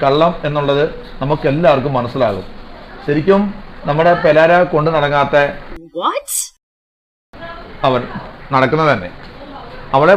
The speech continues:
Speaker 1: പോലും നേരെ ചൊവ്വേ അവന് മര്യാദയ്ക്ക് പൊക്കാൻ സാധിക്കില്ല, അതിന് പോലും കൂട്ടുകാർ വേണം. അപ്പൊ അങ്ങനെയുള്ള പെലാര പിന്നെ ഈ സാധനം പൊക്കിയെടുത്ത് എങ്ങനെ പണിയാനാ? വെച്ചിട്ട് പോടി മയിലേ, വെറുതെ കള്ളത്തരം പറയാതെ. ഉള്ള ആണുങ്ങളെ കരുതി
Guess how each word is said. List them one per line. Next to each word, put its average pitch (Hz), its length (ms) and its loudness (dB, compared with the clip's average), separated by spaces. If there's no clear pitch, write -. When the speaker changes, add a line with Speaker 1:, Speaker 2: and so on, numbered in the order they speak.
Speaker 1:
പോലും 175 260 4
നേരെ 143 260 2
ചൊവ്വേ 147 200 4
അവന് 135 200 2
മര്യാദയ്ക്ക് 131 460 2
പൊക്കാൻ 117 320 0
സാധിക്കില്ല, 104 380 -2
അതിന് 143 240 0
പോലും 160 220 6
കൂട്ടുകാർ 151 440 4
വേണം. 95 180 -2
അപ്പൊ 131 180 2
അങ്ങനെയുള്ള 175 440 4
പെലാര 147 260 4
പിന്നെ 151 220 0
ഈ - 80 -2
സാധനം 147 280 2
പൊക്കിയെടുത്ത് 131 440 0
എങ്ങനെ 131 260 -2
പണിയാനാ? 135 420 0
വെച്ചിട്ട് 190 340 2
പോടി 151 240 6
മയിലേ, 120 280 2
വെറുതെ 113 260 0
കള്ളത്തരം 113 340 -2
പറയാതെ. 101 300 -2
ഉള്ള 120 120 0
ആണുങ്ങളെ 120 360 0
കരുതി 123 240 0